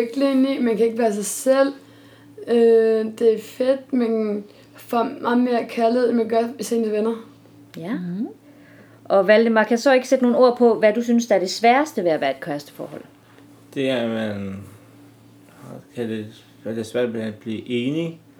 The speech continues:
Speaker 2: Mhm.
Speaker 3: Mhm.
Speaker 4: Og hvis man er for eksempel sammen med nogle venner, og ens kæreste synes, at man er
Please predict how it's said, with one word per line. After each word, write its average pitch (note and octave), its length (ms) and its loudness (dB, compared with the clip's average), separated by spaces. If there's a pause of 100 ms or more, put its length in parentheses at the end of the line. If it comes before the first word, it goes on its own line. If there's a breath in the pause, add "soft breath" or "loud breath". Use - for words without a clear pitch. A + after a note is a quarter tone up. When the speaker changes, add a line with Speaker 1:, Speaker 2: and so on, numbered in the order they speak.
(120)
Speaker 2:
Mhm. D3+ 240 -14
Speaker 3:
Mhm. F3 220 -6 (460)
Speaker 4:
Og B2 280 0
hvis B2 280 -6
man A#2+ 160 -4
er G#2+ 520 -6
for A#2 60 -16
eksempel A2 380 -10
sammen A#2 320 -6
med A2+ 80 -6
nogle A2 160 -4
venner, C3+ 180 -2
og A2 240 -2
ens - 240 -12
kæreste A#2+ 360 -6
synes, A#2 320 -10
at A2 220 -8
man A2+ 200 -4
er G2+ 260 -8